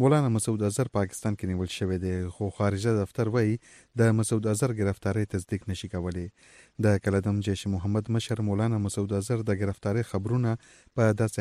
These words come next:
حال چاپ شوي دي. تېره ورځ وزیر اعظم نواز شریف په مشرۍ کې یوې غونډې چې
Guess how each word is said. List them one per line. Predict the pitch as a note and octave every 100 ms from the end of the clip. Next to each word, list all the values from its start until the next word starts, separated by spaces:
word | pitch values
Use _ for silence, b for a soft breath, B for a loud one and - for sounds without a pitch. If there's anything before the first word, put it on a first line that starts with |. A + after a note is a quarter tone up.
| G2
حال | G#2+ -
چاپ | F#2+ -
شوي | C#3+ C3
دي. | C3
تېره | C3+ - _ G#2+ G2+ G#2
ورځ | B2+ - _ b A2+
وزیر | G#2+ A#2
اعظم | B2 B2 C#3+ A2
نواز | G#2+ A2 -
شریف | B2+ B2 -
په | G#2+ G2+
مشرۍ | G2 G#2 A#2+ A#2
کې | A#2+ G#2+
یوې | F#2+ F#2+
غونډې | A#2+ B2 A#2+ - B B
چې | - G#2+